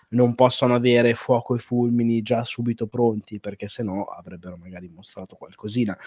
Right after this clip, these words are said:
Cioè, secondo me è un, è stato un Direct che, come dire, anche in prospettiva presente e di futuro prossimo,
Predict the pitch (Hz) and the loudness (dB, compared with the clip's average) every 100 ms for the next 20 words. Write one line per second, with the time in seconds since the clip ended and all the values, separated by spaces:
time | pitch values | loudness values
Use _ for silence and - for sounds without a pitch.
0 | - - - - 131 - - 117 131 147 | -12 -12 -8 6 6 6 -2 -4 2 8
1 | 165 165 160 156 147 151 - 143 - 165 | 10 10 10 10 10 8 4 2 4 6
2 | 175 170 170 170 170 - 143 147 147 151 | 8 8 10 8 6 2 0 4 6 8
3 | 131 123 127 - 151 160 156 139 127 143 | 8 8 4 2 4 4 4 2 2 -4
4 | - 143 143 170 143 117 110 _ _ _ | -2 -6 -4 0 2 2 -2 _ _ _
5 | _ - 135 127 147 131 120 117 117 120 | _ -4 -2 2 4 4 2 0 0 0
6 | 123 120 131 123 131 127 123 139 120 - | 0 0 -4 -4 2 2 4 6 4 2
7 | - 135 135 - | 2 4 4 0